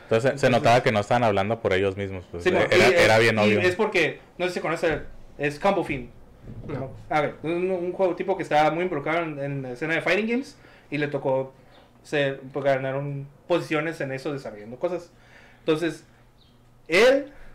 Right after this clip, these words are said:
Speaker 2: personalmente, porque era una persona que yo seguía y me gustaba mucho es-, ese tipo, viendo que estaba haciendo ese comentario, es como que te están
Speaker 1: Sí.
Speaker 2: <laughs> es vilmente control, este, P R,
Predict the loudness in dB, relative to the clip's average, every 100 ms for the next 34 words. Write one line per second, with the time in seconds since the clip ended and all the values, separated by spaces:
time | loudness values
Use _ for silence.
0 | 0 2 4 4 4 4 4 4 4 0
1 | 0 2 0 -2 0 2 2 0 -2 0
2 | -2 0 4 4 2 -2 0 0 0 0
3 | 0 0 -6 -10 -10 -8 -8 -8 -10 -14
4 | -20 -20 -20 _ _ -18 2 4 6 4
5 | 4 2 4 2 2 -2 -2 2 4 4
6 | 4 2 2 -2 -14 _ _ 0 0 2
7 | -2 -2 -4 -8 -16 _ -20 _ _ -2
8 | -2 -2 -10 -8 -6 -4 0 0 0 -2
9 | 0 2 0 0 -2 -2 -2 0 2 2
10 | -2 -2 -4 -4 -8 _ 2 4 6 4